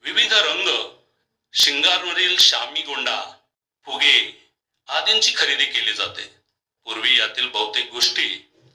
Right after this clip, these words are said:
स्वतः तयार करायचा शेतकरी, परंतु बदलत्या काळानुसार दावं, नाथ, गेठा, मुसके तयार करण्यासाठी कारागिरांची वानवा आहे.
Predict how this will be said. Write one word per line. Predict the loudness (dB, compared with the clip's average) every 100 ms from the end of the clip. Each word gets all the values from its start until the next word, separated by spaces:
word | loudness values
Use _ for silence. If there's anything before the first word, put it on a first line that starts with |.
| _ -4
स्वतः | 0 0 2 0 2 2
तयार | 2 2
करायचा | -2 -2 -2 2
शेतकरी, | 2 2 -2 -12 -14 -16 _ _ _ _ -10
परंतु | -8 -6 -6 -6 -8 -16 _ _ _ _ _
बदलत्या | -2 0 0 2 0
काळानुसार | 2 2 2 2 2 2 -2 -10 _ _ _ _ _ -4
दावं, | -2 0 -2 -4 -8 -18 -4
नाथ, | 0 2 2 -2 -10 -14 _ _ _ _
गेठा, | -2 -2 0 0 0 -6 -14 _ _ _ _ 0
मुसके | 0 2 0 -2 -4 _ _ _ _ _ _
तयार | -2 -2 0
करण्यासाठी | -4 0 0 2 0 2 -2 -2 -16 _ _ _ -4
कारागिरांची | 0 2 0 0 -2 -2 0
वानवा | 0 -2 0 -2
आहे. | -2